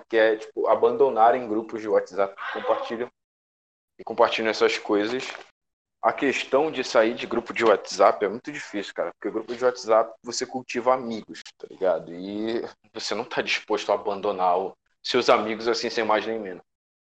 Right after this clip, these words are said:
Mas você, né, acho que a maioria das pessoas já faz isso,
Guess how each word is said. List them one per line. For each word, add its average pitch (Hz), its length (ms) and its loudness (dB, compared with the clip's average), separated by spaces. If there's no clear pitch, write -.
Mas 123 420 4
você, 151 640 -2
né, 127 280 -2
acho 117 160 2
que 147 80 -2
a - 20 -2
maioria 160 220 0
das 151 120 4
pessoas 135 280 -6
já 113 100 2
faz 98 260 4
isso, 139 240 -8